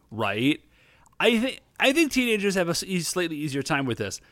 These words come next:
Listen, teenagers have a hard time with a lot of things, just like with this particular thing, they're all fine.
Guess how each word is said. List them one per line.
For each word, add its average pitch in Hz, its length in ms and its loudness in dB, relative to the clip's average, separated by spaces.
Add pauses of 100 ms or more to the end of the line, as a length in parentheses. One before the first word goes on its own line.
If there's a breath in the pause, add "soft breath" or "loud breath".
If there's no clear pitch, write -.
(140)
Listen, 143 300 0
teenagers 180 420 4
have 139 140 2
a 127 60 4
hard 135 180 4
time 131 120 -2
with 117 100 -4
a 123 60 0
lot 117 360 4
of 101 120 -8
things, 101 360 -6
just 135 200 -4
like 127 160 0
with 127 120 0
this 143 160 2
particular 117 460 -4
thing, 113 160 -6
they're 107 120 -4
all 101 80 -2
fine. 160 300 -4